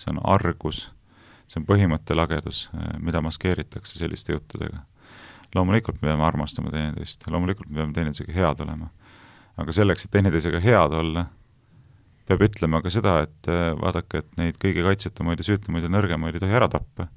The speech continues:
Ehk kuidas sa nende inimeste suhtes siis nüüd väga hea oled, kui sa ütled, et, äh, või kui sa mitte midagi selle vastu ei vä-, ei ütle, kui sa näed, et inimesi massiliselt tapetakse. Ähm, noh, see on lihtsalt täiesti ebaloogiline ja, noh, minu arvates sügavalt valelik jutt.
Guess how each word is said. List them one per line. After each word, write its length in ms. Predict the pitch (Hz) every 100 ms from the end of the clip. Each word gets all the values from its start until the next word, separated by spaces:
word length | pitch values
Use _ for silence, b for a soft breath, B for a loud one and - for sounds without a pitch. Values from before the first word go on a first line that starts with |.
| b b b b
Ehk 140 | b 90
kuidas 220 | 107 101
sa 80 | -
nende 220 | 98 98
inimeste 340 | 104 90 73 -
suhtes 300 | 87 - -
siis 140 | 85
nüüd 100 | 85
väga 160 | 87 87 82
hea 160 | 110
oled, 300 | 76 69 - -
kui 140 | -
sa 80 | 78
ütled, 280 | - - 82
et, 220 | 85 -
äh, 160 | 80 80 82
või 100 | 82
kui 80 |
sa 80 | 85
mitte 240 | 87 - 82
midagi 320 | 92 76 76
selle 220 | 85 80 76 76
vastu 260 | 78 - 80
ei 80 | 80
vä-, 140 | 80 -
ei 80 | 92 104
ütle, 500 | 104 - 73 - -
kui 140 | 82
sa 80 | 85
näed, 220 | 82 -
et 100 | -
inimesi 240 | 82 76 80
massiliselt 460 | 85 - 80 78
tapetakse. 560 | 90 - - - - 87 - B B B B B B B B B -
Ähm, 240 | 87 85 87 - - - B B B
noh, 160 | 98 -
see 160 | -
on 80 | 110
lihtsalt 240 | 110 117
täiesti 320 | 110 101 101 98
ebaloogiline 720 | 110 87 101 110 82 80 82 82
ja, 180 | 82 82 80 80 82 - - - 92
noh, 80 | 85 - _ _
minu 160 | - 98
arvates 340 | 80 80 - -
sügavalt 300 | 82 82 -
valelik 420 | 90 80 - -
jutt. 320 | 85 - -